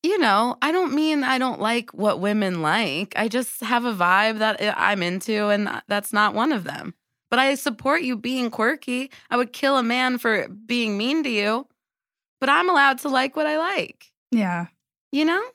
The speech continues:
Speaker 2: Yeah.
Speaker 1: Is that okay to say?
Speaker 2: So, okay, what I wanted to say about the whole N-Log thing, where
Speaker 1: Yeah.
Speaker 2: I land with this, where I would wanna wrap that up,
Speaker 1: Yeah, let's wrap that up, 'cause
Speaker 2: is I
Speaker 1: that
Speaker 2: feel like
Speaker 1: bothers
Speaker 2: a
Speaker 1: me.
Speaker 2: lot of women on this thread were like, "Oh, they think that they're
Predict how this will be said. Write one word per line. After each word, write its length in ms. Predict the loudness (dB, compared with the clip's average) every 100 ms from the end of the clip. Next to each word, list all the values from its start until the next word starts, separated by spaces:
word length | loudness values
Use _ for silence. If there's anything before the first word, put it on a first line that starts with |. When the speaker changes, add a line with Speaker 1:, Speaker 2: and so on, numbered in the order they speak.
| _ _ -18 -16 -16 _ -2
Speaker 2:
Yeah. 260 | 2 4 4
Speaker 1:
Is 60 |
that 140 | 4 2
okay 420 | 0 -2 0 0 0
to 60 | -2
say? 540 | -6 -4 0 0 0 -2 -4 -4
Speaker 2:
So, 320 | -2 2 2 2
okay, 300 | 0 0 2
what 180 | 4
I 60 | 4
wanted 160 | 2 0
to 100 | 0
say 160 | 0
about 180 | 0 -2
the 60 | -2
whole 240 | -2 -2 0
N-Log 500 | 0 2 0 -2 -4
thing, 340 | -4 -4 0
where 160 | 2 4
Speaker 1:
Yeah. 120 | 4
Speaker 2:
I 120 | 4
land 380 | 4 4 4 4
with 160 | 0 0
this, 360 | -2 -2 -4
where 100 | -2
I 80 | 0
would 140 | 2
wanna 260 | 2 0 -2
wrap 400 | -2 -2 -2 -4
that 240 | -2 0 0
up, 120 | 0
Speaker 1:
Yeah, 240 | 2 2 2
let's 240 | 0 2
wrap 260 | 2 2 -2
that 200 | -4 -4
up, 100 | 0
'cause 100 | 4
Speaker 2:
is 60 |
I 120 | 4
Speaker 1:
that 80 | 2
Speaker 2:
feel 160 | 2 4
like 320 | 4 2 0
Speaker 1:
bothers 160 | -2 0
Speaker 2:
a 120 | 2
Speaker 1:
me. 60 | 2
Speaker 2:
lot 340 | 2 4 4
of 180 | 2 2
women 560 | 2 2 2 2 0 0
on 260 | 0 2
this 200 | 2 0
thread 580 | -4 -2 2 4 2 0
were 240 | -2 -2 0
like, 380 | 0 0 -4 -2
"Oh, 260 | 2 4 4
they 220 | 2 2
think 300 | 2 2 0
that 180 | -4 -2
they're 460 | 0 2 2 0